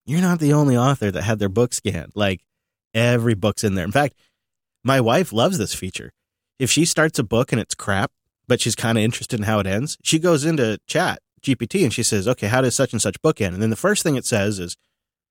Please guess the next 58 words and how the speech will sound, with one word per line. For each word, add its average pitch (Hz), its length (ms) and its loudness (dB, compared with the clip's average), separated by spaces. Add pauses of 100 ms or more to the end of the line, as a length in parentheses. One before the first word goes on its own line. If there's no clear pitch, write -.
(720)
"Well, 110 180 4
as 113 80 0
a 113 60 2
large 120 400 2
language 123 420 2
model, 98 320 0
it 73 60 -4
would 98 80 -2
be 95 160 2
irresponsible 135 720 0
for - 100 -4
me 104 120 2
to 90 100 -2
spoil 117 540 2
the - 100 -10
story." 143 420 2
And 117 120 -2
then 139 80 2
she 147 160 0
says, 147 160 0
"Oh, 156 100 4
no, 175 200 4
I've 120 180 2
read 131 180 4
it," 127 100 2
or, 101 180 0
"No, 135 180 2
I 127 100 4
have 131 140 2
no 123 100 2
intention. 117 440 -2
I 110 60 0
just 113 140 -6
wanna 110 140 -2
know 107 80 0
how 98 80 -2
it," - 120 -6
you 143 140 4
know, 120 60 2
if 104 80 -2
she 139 100 -2
just 120 260 -2
tells 117 200 0
it 107 80 -12
to 98 60 -10
shut 104 200 0
up 104 140 -4
and 98 100 -6
tell 110 120 0
me 98 100 0
anyways, 110 300 0
then 139 140 2
it 143 80 0
will 131 140 2
give 127 220 0
her 113 120 0
the 92 140 -4
ending. 135 300 -2